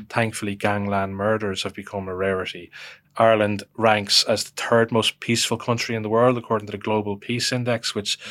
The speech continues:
takes organised crime into account. Nowadays, more people are wounded due to accidental gun discharges than gun attacks. And we're also seeing little of, or little signs of the corruption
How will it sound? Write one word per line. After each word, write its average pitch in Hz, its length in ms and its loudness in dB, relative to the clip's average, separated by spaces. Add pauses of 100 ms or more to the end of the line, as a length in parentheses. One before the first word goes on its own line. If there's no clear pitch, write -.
(240)
takes - 340 0
organised 104 460 2
crime 104 320 0
into 104 280 -8
account. 110 480 -4 (400)
Nowadays, 113 440 2
more 107 120 2
people 104 300 -6
are 98 60 0
wounded 101 340 -4
due 101 180 -8
to - 280 -6 (100)
accidental 104 480 0
gun 98 320 -4
discharges 107 720 2 (320)
than 107 220 2
gun 104 200 4
attacks. - 480 0
And 110 80 -4
we're 113 80 4
also 117 200 4
seeing 110 300 -2
little 104 420 -6
of, - 340 -8
or 98 100 -6
little 107 320 -6 (440)
signs 120 440 2
of 98 100 -6
the - 60 -8
corruption 110 580 -4